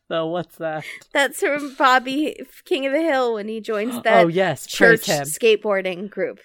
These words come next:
Speaker 1: Oh, um, that, yeah, the youth group.
Speaker 2: Yeah.
Speaker 1: Oh, yeah. That's a good episode.
Speaker 2: Yeah. Okay, so Maggie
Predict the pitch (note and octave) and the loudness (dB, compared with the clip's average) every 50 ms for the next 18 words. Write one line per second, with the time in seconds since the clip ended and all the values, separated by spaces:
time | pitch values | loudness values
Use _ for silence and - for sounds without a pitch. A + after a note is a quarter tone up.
0 | _ - - E3 D#3 D3 C#3 C#3 C#3 C#3 C3+ C#3+ C#3+ C#3+ C#3 C#3 C#3 D3 D3 D3 | _ -12 -8 -4 -2 0 0 0 0 0 0 -2 -2 -4 -6 -6 -6 -6 -6 -6
1 | C#3+ E3 D#3+ D3 C#3+ D3 C#3 C3 D#3 D3 C#3+ C#3 _ - D3+ C#3+ C#3+ C#3+ G3+ E3+ | -6 -4 -4 -4 -4 -6 -10 -12 -10 -12 -12 -12 _ -12 -8 -6 -4 -2 -4 -4
2 | C#3 - _ - - D#3 D3 D3 C#3+ C#3 C#3 C#3 C#3+ C#3+ - - - D#3 - - | -4 -8 _ -10 -8 -4 -4 -2 -2 -2 -4 -4 -4 -6 -8 -10 -10 -8 -4 -2
3 | G3 G#3+ - A#3+ C#3+ _ - F3+ E3 D3 C#3 - C#3 C#3 - E3 - - - C3 | -4 -2 -2 -6 -8 _ -8 -4 -4 -4 -4 -6 -12 -12 -14 -16 -18 -14 -12 -10
4 | B2+ - - A3+ G3+ E3+ E3 F#3 _ _ _ _ _ _ _ _ _ - G#3 D4 | -10 -8 -4 -4 -4 -4 -4 -8 _ _ _ _ _ _ _ _ _ -12 -4 -2
5 | B3+ F#3+ C#3+ - - - - G#3+ G3+ G#3 A3 F#3+ F#3+ G3 G3 G#3 G#3+ A3 A#3 A3+ | -2 -2 -2 -4 -10 -6 -2 -2 -2 -2 -2 -2 0 0 0 0 -2 -6 -8 -8
6 | A3+ A3+ G#3 - | -6 -8 -8 -10